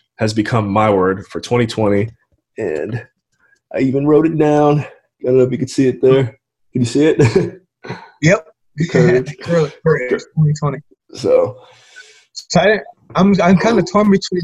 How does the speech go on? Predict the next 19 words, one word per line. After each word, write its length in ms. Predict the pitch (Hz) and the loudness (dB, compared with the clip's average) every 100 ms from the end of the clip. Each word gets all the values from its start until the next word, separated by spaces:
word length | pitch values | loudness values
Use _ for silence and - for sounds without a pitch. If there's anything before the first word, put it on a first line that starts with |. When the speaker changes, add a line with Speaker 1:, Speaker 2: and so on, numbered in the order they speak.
| - | 0
Speaker 2:
two 140 | 190 | 2
words 340 | 165 190 196 151 | 4 4 4 2
right 160 | 131 | -2
now 160 | 135 135 131 | -2 -6 -6
for 100 | 135 | -12
myself 640 | 139 131 - 151 139 127 _ _ _ _ | -10 -8 -2 0 0 -2 _ _ _ _
after 220 | 135 139 151 | -2 0 0
you 60 | |
just 140 | 143 151 | 0 0
said 140 | 151 | 0
courage, 300 | 151 151 135 | 2 2 0
'cause, 320 | - 131 - - - - _ _ _ - | -4 -4 -6 -14 -20 -20 _ _ _ -4
um, 360 | 131 127 110 - _ _ _ _ _ _ _ _ - | 0 0 -2 -10 _ _ _ _ _ _ _ _ -4
they're 120 | 151 | -2
kinda 200 | 202 190 | 0 -2
tied 240 | - 131 120 | -2 -4 -4
together, 400 | 117 127 127 123 | -6 -4 -4 -4
but, 240 | 123 117 _ _ _ _ _ _ _ - | -6 -8 _ _ _ _ _ _ _ 0
um, 580 | 131 127 127 120 117 | 2 2 2 -2 -6